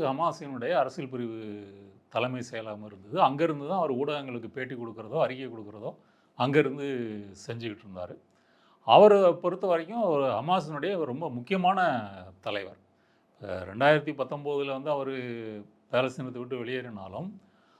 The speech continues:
அவர் வந்து ஹமாஸினுடைய ஆரம்ப வருடங்கள்ல இருந்து மெம்பரா இருக்கிறார். ஆயிரத்தி தொள்ளாயிரத்தி எண்பதுல இருந்து மெம்பரா இருக்கிறாரு. அதுக்கு பின்னாடி வரேன். இப்போ அவர் கத்தார்ல இருந்து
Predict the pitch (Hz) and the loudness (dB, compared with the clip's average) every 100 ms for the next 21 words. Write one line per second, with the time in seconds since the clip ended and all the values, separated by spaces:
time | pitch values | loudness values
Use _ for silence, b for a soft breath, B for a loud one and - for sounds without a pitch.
0 | b 104 180 185 170 196 131 156 190 202 | b 8 10 8 0 0 2 4 2 2
1 | 175 160 180 127 156 190 185 165 151 139 | -4 2 6 8 8 6 4 2 2 -2
2 | 131 127 123 147 175 123 127 131 117 92 | -4 -6 -6 -8 -6 -2 4 4 4 0
3 | 104 98 _ - 110 151 147 143 139 120 | -16 -18 _ -2 4 4 4 -2 -2 -4
4 | 113 143 185 165 143 156 175 165 135 117 | -6 -2 0 2 0 -4 -8 -6 -6 -6
5 | 107 104 113 113 101 90 95 98 330 - | -8 -10 -6 -6 -6 -10 -20 -16 -16 -16
6 | _ b b b b - 135 123 131 139 | _ b b b b -2 -2 -2 -4 -4
7 | 113 95 113 - b b b b 135 156 | -4 -6 -12 -18 b b b b -2 6
8 | 226 202 147 131 226 233 214 190 165 160 | 6 6 4 2 6 6 6 4 2 0
9 | 180 233 - | 0 0 -2